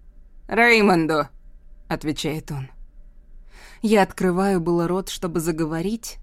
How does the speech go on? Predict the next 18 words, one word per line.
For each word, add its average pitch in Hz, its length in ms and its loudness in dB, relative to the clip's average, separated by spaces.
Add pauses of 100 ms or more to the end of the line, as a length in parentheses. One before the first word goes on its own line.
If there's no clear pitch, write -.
(140)
но 214 200 2
тут 240 320 -6
из 202 160 -6
передней 196 640 0
доносится 196 640 -4
громкий 214 640 -2
стук 147 380 -8
в 160 80 -10
дверь. 151 440 -6 (640)
"Не 254 180 6
отвечай", 214 520 0 (480)
говорю 156 320 2
я 160 160 2
Дойлу. 143 420 -4 (840)
"Эй! 254 760 4 (540)
Есть 240 440 2
кто-нибудь 320 480 2
дома?" 277 480 6